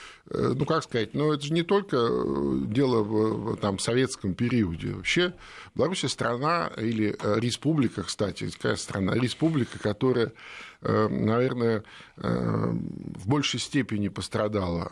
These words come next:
вот если так вот считать по, э, территориям, кто был оккупирован фашистами, Беларусь очень сильно пострадала,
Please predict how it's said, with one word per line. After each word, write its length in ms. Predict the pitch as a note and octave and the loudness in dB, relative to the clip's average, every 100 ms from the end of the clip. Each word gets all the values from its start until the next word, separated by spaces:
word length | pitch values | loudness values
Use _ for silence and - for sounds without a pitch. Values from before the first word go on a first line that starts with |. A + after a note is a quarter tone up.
| - | -8
вот 140 | G2 G#2+ | -4 -2
если 220 | - G2+ | 0 0
так 260 | G#2 F#2 | 0 -2
вот 120 | G2+ - | -4 -2
считать 520 | - G#2+ C3+ D3 - | -2 0 0 0 -2
по, 320 | G#2 F#2 F2 D#2+ - | -4 -2 -2 -6 -12
э, 280 | - F#2 F#2 - | -10 -10 -10 -4
территориям, 880 | G#2+ G#2 - G#2 F#2 E2 E2 - - - | 0 0 2 0 0 -4 -6 -12 -16 -16
кто 400 | - G2+ F#2+ F2+ - F#2+ - | -2 2 2 -2 -10 -16 -6
был 220 | G2+ G2 | 0 2
оккупирован 640 | F#2+ G2+ G2 G#2 F2 F2 F2 | 0 -2 0 0 2 -2 -2
фашистами, 600 | G2+ - - - G2 G2 | -4 -2 -6 -2 -2 -2
Беларусь 440 | G2 G#2 B2 B2+ | 0 0 0 -2
очень 200 | G#2+ - | -2 -2
сильно 260 | G2+ G#2+ F#2+ | -2 -2 -2
пострадала, 600 | - - G2 F#2 E2+ | -4 -4 -4 -2 -4